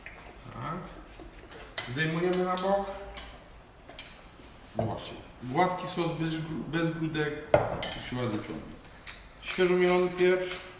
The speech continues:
oczywiście. Sól morska. O, damy odrobinę soli. Okej. I nieodzowna przyprawa każdego beszamelu, gałka muszkatołowa.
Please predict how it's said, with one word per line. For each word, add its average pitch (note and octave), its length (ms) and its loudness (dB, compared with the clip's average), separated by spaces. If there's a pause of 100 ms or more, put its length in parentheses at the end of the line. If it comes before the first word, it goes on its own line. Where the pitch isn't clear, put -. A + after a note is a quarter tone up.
(260)
oczywiście. E3 600 0 (1600)
Sól F3 120 6
morska. F3 460 2
O, D3+ 420 0 (880)
damy A2 180 -2 (1300)
odrobinę G2 420 -12 (140)
soli. D#3 300 -4 (2500)
Okej. F#3 340 -6 (960)
I D3+ 120 -2
nieodzowna D#3 600 2
przyprawa D3 560 0 (380)
każdego C#3+ 340 -2
beszamelu, C#3+ 640 0 (300)
gałka A2+ 440 0
muszkatołowa. B2 640 -2